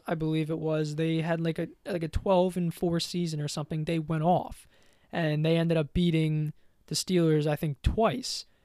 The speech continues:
It's, I feel like, and then, you know, if, if you have, the Bengals looked solid at the beginning of the season, and then they kinda fell apart. You have the Ravens, who have a good, they have a great defense. It showed against Kansas City,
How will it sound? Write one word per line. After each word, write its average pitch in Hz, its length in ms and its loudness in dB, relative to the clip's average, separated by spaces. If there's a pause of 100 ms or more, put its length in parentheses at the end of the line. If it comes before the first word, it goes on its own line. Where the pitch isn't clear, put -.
(160)
It's, - 340 0 (300)
I 185 100 4
feel 220 200 2
like, 208 200 2
and 185 140 0
then, 180 420 -2
you 175 100 -2
know, 170 220 2
if, 165 160 -2
if 170 140 -4
you 196 100 4
have, 180 300 2 (420)
the 156 60 -2
Bengals 233 400 2
looked 196 180 -2
solid 170 460 2
at - 20 -8
the 160 80 -4
beginning 160 300 0
of 151 80 -2
the 151 40 -2
season, 151 360 -2
and 151 100 -2
then 151 60 -2
they 151 80 -2
kinda 156 200 -2
fell 143 260 -6
apart. 139 460 -6 (380)
You 160 140 2
have 156 440 2 (240)
the 175 80 -2
Ravens, 208 400 2
who 226 60 2
have 190 100 2
a 165 40 2
good, 175 340 2
they 180 80 2
have 247 100 4
a 208 60 0
great 160 380 0
defense. 143 400 -4
It 165 80 -6
showed 190 280 2
against 185 240 0
Kansas 165 360 -2
City, 165 420 -2